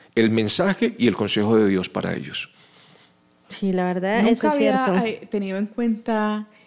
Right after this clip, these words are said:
Speaker 3: ese tema generacional de, de, de las diferentes épocas y lo que viene llegándonos.
Speaker 1: Mira,
Speaker 2: Mm.
Speaker 1: por, por ejemplo,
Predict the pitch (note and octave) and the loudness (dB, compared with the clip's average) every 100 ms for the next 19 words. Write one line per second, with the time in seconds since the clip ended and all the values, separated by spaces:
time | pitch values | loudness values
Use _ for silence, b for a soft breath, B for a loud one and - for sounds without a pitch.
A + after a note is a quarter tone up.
0 | b b b G#3 F#3+ G#3 G#3+ F#3+ E3 - | b b b -2 0 0 0 -2 -4 -12
1 | _ _ G#3 F#3+ F3 E3+ F3+ F3+ F3+ F3 | _ _ -4 -2 -2 -4 -6 -8 -4 -2
2 | F3 F3 F3 F3 E3+ - E3+ D#3+ E3 b | -2 -4 -6 -10 -10 -8 -6 -6 -12 b
3 | b b - F#3+ F#3+ G#3 G#3 F#3 F3+ A3+ | b b -6 -2 0 -2 -6 -10 -6 -4
4 | A3+ A3+ G#3 - E3 E3 E3+ - - F3+ | -4 -4 -6 -8 -12 -8 -10 -12 -10 -8
5 | F3 F3 E3 E3 E3+ G3 F#3+ E3 D#3+ - | -6 -4 -2 -2 -4 -6 -4 -6 -10 -18
6 | b b b - F3 E3+ G3 G3 D3 C#3+ | b b b -4 -2 0 0 0 -2 -8
7 | D#3 - - B2+ F#3 A2+ F3 E3+ D#3 C3+ | -12 -14 -14 2 6 6 4 4 4 4
8 | A#2 - F2 | 2 0 -8